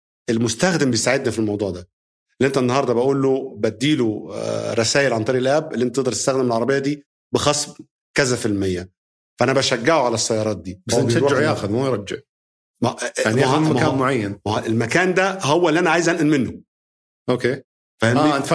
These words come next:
Speaker 2: أنت فا-، فعندك، آه، منطقة معينة تبغى تطلع منها سيارات.
Speaker 1: بالظبط.
Speaker 2: أوكي.
Speaker 1: تمام. فاللي أنت قلته أنا بطبقه عكسي شوية. لا، فاهم؟ اللي أنا عندي منطقة اتنهت فيها،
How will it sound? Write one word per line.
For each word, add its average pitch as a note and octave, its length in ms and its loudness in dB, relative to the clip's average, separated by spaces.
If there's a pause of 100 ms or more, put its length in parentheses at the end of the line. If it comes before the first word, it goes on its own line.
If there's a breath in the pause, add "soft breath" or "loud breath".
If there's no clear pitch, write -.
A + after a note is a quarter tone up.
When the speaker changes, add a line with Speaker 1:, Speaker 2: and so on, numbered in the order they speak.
(140)
Speaker 2:
أنت D#3 120 0
فا-، E3 160 2
فعندك، D#3 720 0
آه، C#3 500 0
منطقة C#3 400 0
معينة C#3+ 240 2
تبغى D3 140 0
تطلع D#3 200 2
منها C#3+ 220 0
سيارات. B2+ 180 0
Speaker 1:
بالظبط. - 540 0
Speaker 2:
أوكي. A#2+ 280 0
Speaker 1:
تمام. A#2+ 400 0 (360 loud breath)
فاللي C3+ 200 4
أنت G3+ 160 2
قلته G#3+ 240 2
أنا F#3+ 80 2
بطبقه E3 720 2
عكسي D3 340 0
شوية. G#2 440 -2 (540)
لا، A2+ 80 2
فاهم؟ C#3+ 240 2
اللي C3 160 2
أنا E3 80 4
عندي E3 280 2
منطقة D3 340 2
اتنهت D#3 360 0
فيها، C3 380 -2